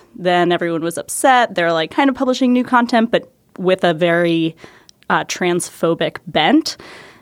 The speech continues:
And I think about, you know, the sustainability of queer media and the fact that y'all are independently owned.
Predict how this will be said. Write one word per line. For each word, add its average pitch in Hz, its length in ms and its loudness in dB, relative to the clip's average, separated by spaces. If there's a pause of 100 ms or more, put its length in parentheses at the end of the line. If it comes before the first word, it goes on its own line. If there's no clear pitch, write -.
(180)
And 240 180 2
I 226 140 4
think 247 260 2
about, 202 480 2
you 196 120 2
know, 180 100 4
the 180 100 -2
sustainability 175 1120 2
of 170 460 -4 (100)
queer 175 340 0
media 160 720 -2 (180)
and 196 120 2
the 185 60 2
fact 175 300 -2
that 170 220 0
y'all 165 280 2
are 160 120 0
independently 170 840 0
owned. 170 480 0